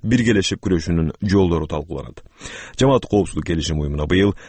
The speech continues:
Кыргызстан төрагалык кылууда. Аталган аскердик саясий уюм токсон экинчи жылы түзүлгөн жана ага азыр алты мамлекет: Кыргызстан,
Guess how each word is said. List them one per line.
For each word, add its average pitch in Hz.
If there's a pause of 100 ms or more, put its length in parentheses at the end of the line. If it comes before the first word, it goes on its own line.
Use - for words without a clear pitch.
(140)
Кыргызстан 107
төрагалык 98
кылууда. 120
Аталган 90
аскердик 80
саясий 80
уюм 90
токсон 104
экинчи 90
жылы 82
түзүлгөн 92
жана 107
ага 95
азыр 98 (300)
алты 107
мамлекет: 90 (260)
Кыргызстан, 113